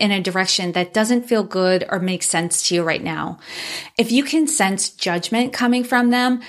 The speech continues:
just put some space between you and them for a little while. Third, when you're ready to take a little bit of action, don't overthink it. Just start somewhere.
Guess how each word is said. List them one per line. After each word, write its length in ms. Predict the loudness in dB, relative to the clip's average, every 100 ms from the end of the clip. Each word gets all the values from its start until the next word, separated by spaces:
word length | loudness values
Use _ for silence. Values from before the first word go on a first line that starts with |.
| -16 -12 0
just 320 | 0 0 -2
put 160 | -2
some 180 | 2 2
space 500 | 2 2 0 0 -2
between 440 | -4 -4 -2 0 0
you 140 | 0
and 140 | 0
them 180 | -2 -4
for 160 | -6 -4
a 60 |
little 220 | -4 -4 -4
while. 480 | -2 0 -2 -4 -12 _ _ _ _ _ _ -4
Third, 400 | 0 2 0 -4 _ _ _ _ _ _
when 280 | 0 2 4
you're 120 | 2
ready 360 | 2 2 2 0
to 140 | 0
take 360 | 0 0 -2 -2
a 80 | -4
little 260 | 0 0 2
bit 140 | 0
of 100 | 0
action, 600 | 0 0 0 2 0 0
don't 280 | 0 0 0
overthink 520 | -2 -2 -4 -4 -4
it. 220 | -6 -8 -10 -20 -12 -2
Just 320 | 0 2 2
start 320 | 2 2 2
somewhere. 600 | 0 0 -2 -6 -10 -12